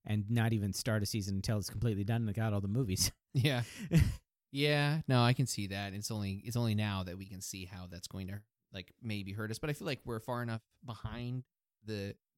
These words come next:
Speaker 2: that we can perhaps get our hand on the movie to see it in, uh, uh, order.
Speaker 1: So, um, I can tell you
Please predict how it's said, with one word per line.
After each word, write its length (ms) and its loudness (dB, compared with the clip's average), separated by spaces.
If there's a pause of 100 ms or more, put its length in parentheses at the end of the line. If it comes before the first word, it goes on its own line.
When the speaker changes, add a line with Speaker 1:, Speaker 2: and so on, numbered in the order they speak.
Speaker 2:
that 340 -4
we 100 -4
can 300 -4 (600)
perhaps 480 -2
get 120 -6
our 80 -4
hand 260 -6
on 160 -8
the 80 -6
movie 420 -8 (540)
to 100 -4
see 260 -4
it 80 -12 (200)
in, 380 -6
uh, 1200 -20
uh, 180 -8
order. 460 -6 (160)
Speaker 1:
So, 800 2
um, 400 2 (320)
I 20 -4
can 140 -4
tell 260 -6
you 220 -2